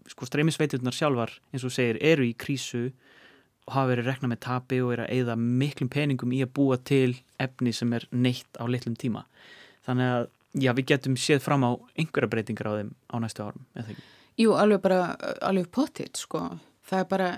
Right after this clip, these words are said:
Speaker 2: og ég meina, og frá upphafi þá hafa bara verið stöðugar breytingar.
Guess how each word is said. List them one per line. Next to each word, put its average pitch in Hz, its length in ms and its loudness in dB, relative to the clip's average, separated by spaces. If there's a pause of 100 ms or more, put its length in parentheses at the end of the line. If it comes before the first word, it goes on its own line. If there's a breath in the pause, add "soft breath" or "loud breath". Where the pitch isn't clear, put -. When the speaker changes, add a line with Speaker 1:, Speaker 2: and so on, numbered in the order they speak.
Speaker 2:
og 190 180 2
ég 202 100 8
meina, 202 240 6
og 196 240 0
frá 220 220 0
upphafi 208 500 2
þá 175 120 -2
hafa 196 280 4
bara 175 160 2
verið 175 220 2
stöðugar 165 400 0
breytingar. 175 540 -2